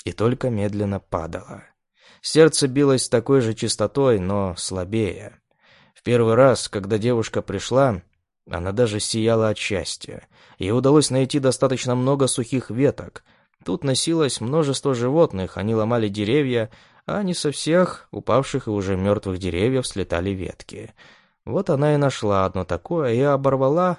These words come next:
очень и очень много нашего будущего топлива с него. Потом она сделала ещё заход. Я продолжал бороться. Часто хватался за автомат, видя хищные тени возле прохода в наше убежище — но обходилось,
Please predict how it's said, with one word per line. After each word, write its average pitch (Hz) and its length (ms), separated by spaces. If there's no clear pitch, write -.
очень 110 380
и 87 60
очень 104 320
много 98 380
нашего 95 420
будущего 92 500
топлива 101 420
с - 140
него. 90 460
Потом 180 300
она 160 140
сделала 143 440
ещё 135 420
заход. 90 600
Я 92 260
продолжал 95 600
бороться. 92 840
Часто 120 360
хватался 113 500
за 107 140
автомат, 110 520
видя 101 240
хищные 98 520
тени 120 380
возле 98 320
прохода 110 560
в 101 60
наше 87 340
убежище — 92 800
но 110 180
обходилось, 101 800